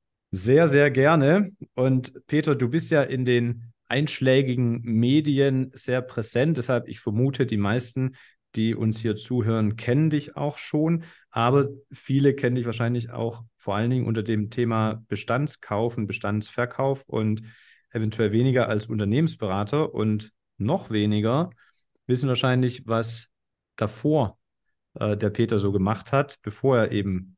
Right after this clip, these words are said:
seine jetzige Firma gegründet hat. Und das finde ich ganz spannend, weil ursprünglich bist du, so habe ich recherchiert,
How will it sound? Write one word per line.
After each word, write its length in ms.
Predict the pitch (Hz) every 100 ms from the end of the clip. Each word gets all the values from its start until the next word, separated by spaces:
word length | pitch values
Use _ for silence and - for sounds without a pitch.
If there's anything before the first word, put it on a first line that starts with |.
| _
seine 440 | - - 95 95 92
jetzige 400 | 104 101 95 92
Firma 300 | 131 135 101
gegründet 480 | 87 - 90 87
hat. 100 | 92
Und 100 | 85
das 220 | 95 139 - - - - -
finde 160 | 131
ich 80 | 127
ganz 160 | 117 110
spannend, 300 | - 156 151
weil 100 | 120
ursprünglich 680 | 160 160 160 165 180 180 -
bist 240 | 143 -
du, 100 | 165
so 140 | 143 120
habe 160 | 127
ich 160 | 127 123
recherchiert, 680 | 123 123 113 - 156 160